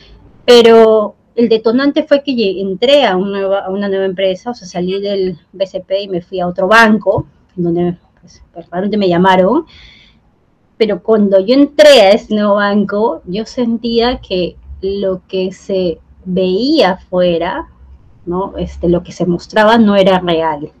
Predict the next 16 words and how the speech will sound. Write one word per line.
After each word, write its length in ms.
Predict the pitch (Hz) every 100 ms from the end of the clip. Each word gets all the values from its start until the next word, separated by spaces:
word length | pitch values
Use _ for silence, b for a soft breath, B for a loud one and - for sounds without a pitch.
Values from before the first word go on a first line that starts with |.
| _
o 20 |
sea, 180 | - 175
los 180 | 180 175
que 340 | 180 170 170 _ b b b
yo 220 | 180 208
convivía 480 | 220 208 196 202 220
en 120 | 226
el 140 | 190 175
día 200 | 185 175
a 40 |
día, 260 | 175 180 175
lo 140 | 175
que 80 | 180
me 120 | 170
pedían 540 | - 180 214 233 220
hacer, 600 | 180 180 - 180 175 175